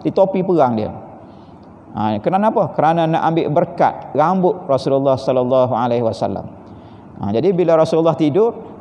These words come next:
isteri-isteri Rasulullah pergi, pergi tadah peluh Rasulullah. Jadi segala-gala benda yang daripada batang tubuh Rasulullah dan nabi-nabi yang lain ini, semuanya berkat.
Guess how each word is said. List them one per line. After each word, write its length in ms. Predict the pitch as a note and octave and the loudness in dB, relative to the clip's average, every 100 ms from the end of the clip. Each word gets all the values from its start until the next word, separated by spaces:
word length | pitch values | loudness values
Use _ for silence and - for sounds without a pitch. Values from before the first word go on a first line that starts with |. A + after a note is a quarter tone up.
| - | -4
isteri-isteri 640 | G3 - A3 G3 - F#3+ | -4 -2 -2 -2 0 2
Rasulullah 400 | F3 F3+ F#3 G3+ - - - - | 2 2 2 0 -2 -10 -16 -8
pergi, 480 | - F#3+ G#3+ G#3 - | -4 -2 0 -2 -4
pergi 340 | E3 - G3 G3+ | -6 -4 -2 0
tadah 480 | G#3 F#3+ F#3+ D#3 - | 2 2 -2 -4 -4
peluh 240 | B3 G#3 | 0 2
Rasulullah. 720 | E3 D#3+ D3 B2+ G#2+ - - - - - | 2 2 0 0 -2 -6 -18 -20 -20 -6
Jadi 160 | - F3 | -2 0
segala-gala 640 | G3 F3 F#3+ F#3 F#3+ A3 | 0 2 2 4 2 2
benda 280 | F3 F#3 G3+ F3+ | 0 0 2 2
yang 160 | F3 | 4
daripada 480 | E3+ F3 F3+ F3+ F3 | 2 2 2 2 2
batang 400 | D#3+ F3 - F3+ | 2 2 2 0
tubuh 320 | - F#3+ F3+ C#3 | 0 2 2 2
Rasulullah 760 | D3+ D3+ D3 C3+ F#3+ - - - | 2 2 2 2 0 -4 -8 -2
dan 160 | D3+ | 2
nabi-nabi 520 | D#3 D3+ D#3+ D#3 D3 | 2 2 0 0 2
yang 120 | D3 C#3+ | 2 4
lain 200 | C#3 C3+ C3+ | 2 2 0
ini, 80 | F3 - - | -2 -6 -14
semuanya 640 | - - D4 D4+ A#3 F3 D3+ | -18 -6 -2 0 0 2 0
berkat. 320 | B2+ - G#2+ | -2 -2 -6